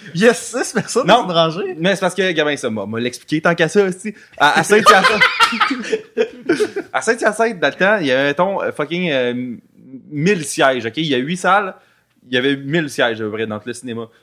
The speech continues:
Speaker 2: Là, c'est, euh, mettons, au printemps, ils l'ont rénové. Ça a passé de mille à quatre cents, ok ? Mais tous les sièges, c'est comme des beaux lazy boy nice que tu peux te reculer un peu la, la, la, la tête.
Speaker 1: Ouais.
Speaker 2: Puis la première rangée en avant, y-, tu peux même te sortir les pads, genre, pour pas être, euh,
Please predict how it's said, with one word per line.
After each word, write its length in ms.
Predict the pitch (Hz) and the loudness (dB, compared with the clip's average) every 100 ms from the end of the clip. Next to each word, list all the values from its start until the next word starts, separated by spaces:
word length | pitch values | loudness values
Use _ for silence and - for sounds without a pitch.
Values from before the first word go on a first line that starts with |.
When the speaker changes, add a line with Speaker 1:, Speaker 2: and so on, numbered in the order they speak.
| - | -10
Speaker 2:
Là, 180 | 151 220 220 - _ _ _ | -2 -2 -2 -20 _ _ _
c'est, 300 | - - 139 | -18 -4 0
euh, 260 | 127 123 | 0 -2
mettons, 220 | 120 127 | -4 -2
au 80 | 160 | -2
printemps, 420 | - 143 156 175 202 | 0 -2 2 0 2
ils 80 | |
l'ont 140 | 147 127 | 0 2
rénové. 580 | 139 147 131 131 180 180 _ _ _ | 0 2 0 0 -4 -8 _ _ _
Ça 140 | - 131 | -2 -2
a 20 | |
passé 540 | - 139 135 175 190 - | 2 0 0 -2 -2 -6
de 140 | 123 120 | -4 -2
mille 400 | 127 156 185 170 | 0 0 0 -2
à 80 | 117 | -4
quatre 260 | - 131 | -2 -2
cents, 240 | - 151 170 | -2 -4 -4
ok ? 140 | - 160 180 _ _ _ | -6 -6 -8 _ _ _
Mais 100 | 123 123 | -6 -2
tous 140 | 220 | -2
les 140 | 185 151 | -2 -2
sièges, 300 | - 175 175 | 2 2 0
c'est 80 | |
comme 200 | 131 156 | -4 -4
des 160 | 139 127 | -4 -6
beaux 280 | 117 151 165 | -4 -2 -2
lazy 280 | 139 127 120 | -4 -8 -4
boy 240 | 131 139 | -2 -2
nice 300 | 127 135 151 | -2 -2 -4
que 80 | - | -10
tu 120 | 117 | -12
peux 140 | - 131 | -10 -8
te 140 | - | -4
reculer 500 | 120 - - 139 156 | -4 -6 -14 -8 -4
un 120 | 131 | -4
peu 180 | 117 147 | -4 -6
la, 240 | 139 113 | -4 -4
la, 160 | 110 110 - - - - | -4 -8 -10 -20 -20 -10
la, 120 | 113 | -6
la 140 | 110 | -6
tête. 300 | 113 143 185 113 | -4 -2 -2 -8
Speaker 1:
Ouais. 260 | 110 113 | -12 -10
Speaker 2:
Puis 220 | 107 202 - | -8 -8 -2
la 120 | 139 | -2
première 260 | 139 170 180 | 2 2 2
rangée 160 | 156 147 | -2 -2
en 80 | 180 | -2
avant, 340 | 139 143 180 165 | 0 0 -2 -4
y-, 140 | 127 | -10
tu 180 | - - | -12 -16
peux 140 | - 147 | -8 -2
même 220 | 160 180 | -2 0
te 200 | 147 120 | 0 -2
sortir 340 | 120 127 165 | -4 -6 -4
les 180 | 160 127 | -4 -4
pads, 260 | 120 139 143 | 2 2 2
genre, 200 | 131 127 | -2 -2
pour 160 | 113 | -6
pas 220 | - 139 135 | -6 -4 -4
être, 120 | 131 | -4
euh, 240 | 117 113 | -4 -6